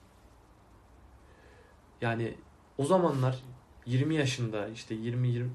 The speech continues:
yani ya-, tam olarak yaşlarını bilmiyorum. Zaten çok genç bir yaşta öldü. Yirmi sekiz yaşında olması lazım. Zaten o yaşlara kadar, e,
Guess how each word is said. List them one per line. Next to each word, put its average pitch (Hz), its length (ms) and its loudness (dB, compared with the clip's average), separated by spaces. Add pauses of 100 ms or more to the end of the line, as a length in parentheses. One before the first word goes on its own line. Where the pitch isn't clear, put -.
yani 117 220 -6
ya-, 123 180 -4
tam 139 180 -2
olarak 123 340 2
yaşlarını 123 440 -2
bilmiyorum. 110 460 -4
Zaten 123 200 -2
çok 123 220 -4
genç 131 280 -2
bir 127 60 0
yaşta 123 280 2
öldü. 113 160 2
Yirmi 113 200 -2
sekiz 117 200 -4
yaşında 123 300 -2
olması 120 300 -2
lazım. 113 340 -4 (1120)
Zaten 180 300 4
o 120 120 2
yaşlara 160 400 4
kadar, 127 400 -2 (120)
e, 123 40 -4